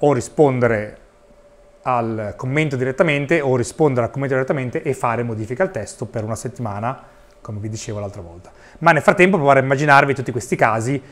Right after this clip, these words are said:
in modo da dire: "Ok, questo serve, questo non serve, questo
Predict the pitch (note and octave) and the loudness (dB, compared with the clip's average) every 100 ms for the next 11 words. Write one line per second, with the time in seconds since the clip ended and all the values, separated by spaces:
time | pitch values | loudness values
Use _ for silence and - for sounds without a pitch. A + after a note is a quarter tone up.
0 | - - B2+ A2+ A2+ B2+ A2 A2+ A#2+ G#2+ | -20 -8 -6 -2 0 0 -2 -4 -6 -4
1 | A2+ A#2 - - _ _ - A2 A2+ - | -6 -8 -16 -20 _ _ -12 -12 -12 -6
2 | A2 A2 G#2+ - A2 G#2+ A2 G#2 G#2 G#2+ | -6 -6 -10 -10 -12 -10 -10 -8 -8 -10
3 | - A2+ | -10 -14